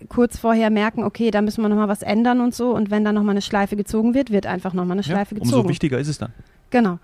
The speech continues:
Speaker 2: Mhm.
Speaker 1: Ja, und die, äh, lange Reise, ähm, wir werden, äh, ja, wir werden eine Marke, die für die empfindliche Haut in der Naturkosmetik einen Namen hat. Ganz einfach. Also das <laughs> kann ich auch so sagen, weil das, äh,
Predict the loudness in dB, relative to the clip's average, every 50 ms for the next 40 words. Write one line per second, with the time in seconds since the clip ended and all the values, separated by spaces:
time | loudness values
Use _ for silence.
0 | -14 -14 -12 -12 -12 -2 4 4 6 6 6 2 0 -4 _ 0 2 2 4 2
1 | 2 2 2 2 2 2 2 4 2 2 2 2 0 0 0 0 0 2 2 2
2 | 2 0 0 2 4 4 4 4 2 0 -2 _ _ _ _ _ _ -4 0 4
3 | 4 4 6 4 4 2 2 2 2 2 2 0 0 0 0 2 4 4 4 4
4 | 4 2 2 2 0 0 0 0 0 2 2 2 2 0 -2 -2 -2 -2 0 0
5 | 0 0 -2 0 0 0 0 0 0 -2 -2 -2 -2 -4 -2 -4 -4 -2 0 0
6 | 0 0 0 -2 0 0 0 -2 -2 -6 -8 -6 -6 -6 -2 0 0 0 0 -2
7 | -6 -4 -2 0 0 2 2 2 2 2 0 -2 -4 -6 -4 -4 -2 -2 -2 -4
8 | -2 -2 -2 -2 -2 -6 -8 -6 -4 -4 -4 -4 -2 -4 0 2 0 2 4 4
9 | 4 4 4 2 4 6 6 6 4 2 0 0 0 0 0 -2 0 2 4 6
10 | 6 4 4 2 2 0 0 0 -2 -4 -6 -6 -4 -2 0 0 0